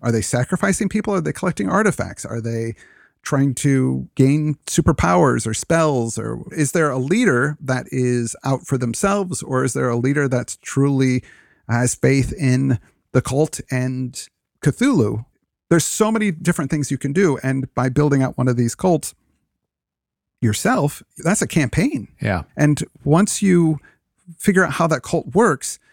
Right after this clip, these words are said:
Speaker 1: and what it is that they're doing, then you can go, "Well, okay, on Thursdays, they have a meeting every Thursday down at the docks. Well, what happens if the police see this happen and then that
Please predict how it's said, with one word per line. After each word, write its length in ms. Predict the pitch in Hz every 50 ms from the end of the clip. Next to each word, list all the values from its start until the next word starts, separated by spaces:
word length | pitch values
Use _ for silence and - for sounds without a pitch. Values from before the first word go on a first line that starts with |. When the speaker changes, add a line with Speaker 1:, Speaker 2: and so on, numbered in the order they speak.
| _ _ _ _ -
Speaker 1:
and 200 | 143 139 139 127
what 160 | 139 156 156
it 120 | 156 143
is 120 | 151 139 -
that 200 | 139 127 117 -
they're 140 | 131 117
doing, 460 | 110 - 202 214 190 143 123 127 131 117
then 160 | 147 151 160
you 120 | 151 147
can 180 | - - 135 127
go, 200 | 135 127 123 123
"Well, 340 | 123 131 147 143 139 135 - _ _ _ _ _ _ _ _ _ _ _ _ _ _ _ -
okay, 220 | 160 - 160 135
on 160 | 131 123 123
Thursdays, 680 | - - - 277 233 - 165 156 160 165 165 - - - -
they 200 | - 135 139 143
have 160 | 139 135 127 131
a 40 |
meeting 500 | 120 127 135 127 117 123 123 120 120 120 - _ _ _ _ _ _ -
every 260 | - 156 170 202 185
Thursday 460 | - 175 160 147 - 156 143 139 139
down 200 | 127 147 127 131
at 80 | 120 -
the 60 | -
docks. 360 | 120 - 117 90 - - -
Well, 120 | - 135 120
what 180 | 117 190 220
happens 440 | 165 135 - 226 - 147 123 123 - - -
if 400 | 156 131 135 180 - - - - _ _ _ _ _ _ _ _ _ _ _ _ _ _ _ _ _
the 160 | - 131 127 120
police 420 | - - 202 277 294 214 - - - -
see 200 | - - 131 117
this 160 | 110 117 -
happen 420 | - 117 104 - - 117 113 117 104
and 180 | - 120 117 117
then 140 | 120 113 113
that 240 | 131 139 135 -